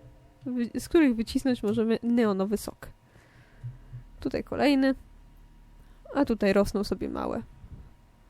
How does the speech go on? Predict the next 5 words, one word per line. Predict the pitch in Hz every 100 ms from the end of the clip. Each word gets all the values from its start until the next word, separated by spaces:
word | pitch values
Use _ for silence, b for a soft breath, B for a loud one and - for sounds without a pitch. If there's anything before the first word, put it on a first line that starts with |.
| _ _ _ _ _ _ _ _ _ _ _ _ _ - - - - - B B B B
Tak | - 320
więc | 277 277
moc | 285 277
natura, | 247 269 254
y, | 240